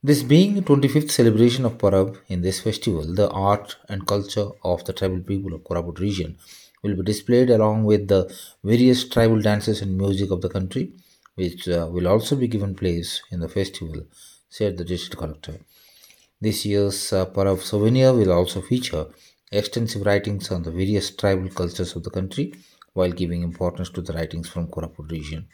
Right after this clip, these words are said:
While district level events like sports, culture, art and mountain climbing will be held in various parts of the district, he added. Thank you for listening to Radio Koraput. Hope, uh, you will be enjoying, you will be making a visit to Koraput district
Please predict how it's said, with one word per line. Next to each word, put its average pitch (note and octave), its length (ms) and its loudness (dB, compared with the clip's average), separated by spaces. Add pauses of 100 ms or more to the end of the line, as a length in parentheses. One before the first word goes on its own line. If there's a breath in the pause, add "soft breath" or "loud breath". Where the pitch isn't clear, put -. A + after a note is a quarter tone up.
(580 loud breath)
While F2+ 200 0
district F#2 320 -8
level F#2 200 -2
events A#2 400 -2
like F2+ 280 0
sports, F#2+ 440 -2
culture, F2 440 -4
art F2 300 -4
and F2 100 -4
mountain F2 460 -2
climbing E2+ 480 -4
will D#2+ 80 -8
be D#2+ 140 -8
held F2+ 440 -4 (300 loud breath)
in E2+ 180 -6
various E2+ 300 -6
parts F2 340 -2
of D#2 80 -12
the D#2+ 60 -8
district, D#2+ 520 -10 (220)
he E2 200 -12
added. D#2+ 340 -14 (1400 loud breath)
Thank E2+ 160 -6
you E2+ 80 -8
for F2+ 140 -6
listening F#2+ 380 -2
to G2+ 100 -2
Radio F#2+ 180 0
Koraput. G2+ 560 -4 (200)
Hope, F2+ 420 -4
uh, E2+ 100 -6 (220)
you E2 80 -10
will E2 100 -10
be E2+ 80 -8
enjoying, F2 480 -2 (540 soft breath)
you D#2+ 140 -8
will D#2+ 220 -10
be - 20 -12
making F2+ 540 -4 (140)
a E2+ 60 -4
visit F2+ 400 -4
to - 80 -6
Koraput E2+ 340 -6
district E2+ 460 -8